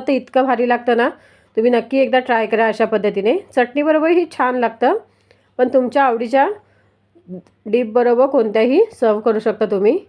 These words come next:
इथे मस्त असे माझे थालीपीठ दोन्ही साईडने छान खमंग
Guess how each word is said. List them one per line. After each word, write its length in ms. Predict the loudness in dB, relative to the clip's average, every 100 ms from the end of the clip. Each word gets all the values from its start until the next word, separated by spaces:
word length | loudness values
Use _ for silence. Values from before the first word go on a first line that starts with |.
| _
इथे 180 | -8 -4
मस्त 320 | -2 -2 0
असे 180 | 0 2
माझे 280 | 0 2 0 -2 _ _ -8
थालीपीठ 420 | -4 -2 -2 -2 2
दोन्ही 280 | 2 2
साईडने 380 | 2 0 2 0 0
छान 240 | -2 -2 -4
खमंग 360 | -4 0 0